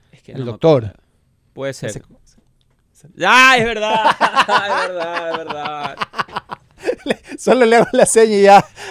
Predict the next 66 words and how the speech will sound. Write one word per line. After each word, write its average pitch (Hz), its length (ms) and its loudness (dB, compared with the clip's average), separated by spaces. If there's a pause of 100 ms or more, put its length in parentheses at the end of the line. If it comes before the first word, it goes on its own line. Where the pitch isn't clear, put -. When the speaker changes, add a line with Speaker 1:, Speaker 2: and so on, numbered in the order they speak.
(140)
Speaker 2:
ya 170 120 -6
se 196 100 -2
acordó. 175 420 -2
Y 170 60 -4
Speaker 1:
Ah. 113 200 -8
Speaker 2:
después 190 300 0
él 185 200 -4
creo 180 260 -2
que 175 80 -10
muere 180 340 -2
en 147 80 -6
una 151 160 -2
de 147 40 0
las 143 140 -2
anteriores 151 340 -4
y 147 40 0
él 156 80 0
lo 165 60 2
ayudaba, 156 540 2
de 135 100 0
hecho, 135 260 -6
a, 139 320 -12 (460)
Speaker 1:
Al 117 140 -16
viejo. 117 320 -12
Speaker 2:
al 131 120 -8
viejo. 120 400 -4 (360)
Entonces, 123 920 -10
pero 135 180 -6
bueno, 127 340 -8
es 143 200 -16
un 127 120 -14
poco 127 240 -16
la, 127 240 -16
lo 135 140 -10
de 131 100 -8
la 127 80 -12
saga 127 280 -12
Saw. 123 320 -18 (800)
Speaker 1:
¿Sabes 214 320 2
Speaker 2:
Eh. - 20 -4
Speaker 1:
que 196 120 2
también 202 260 -2
es 202 60 0
una 190 160 -2
buena 190 200 -4
idea? 180 440 -6
Speaker 2:
Que - 60 -10
es 156 60 -6
una 175 100 0
Speaker 1:
Meterle 208 240 6
Speaker 2:
buena 190 120 4
Speaker 1:
el 185 60 2
Speaker 2:
idea. 180 60 2
Speaker 1:
billetito 165 520 -2
extra 156 320 -2
a 127 60 -6
Culbet 143 300 -10
Ecuador 139 460 -8
para 143 180 -10
en 156 60 -12
esta 180 280 -6
jornada 165 340 -2
de 156 120 2
Champions 190 600 2
ganar 160 360 -6
billete. 160 640 -8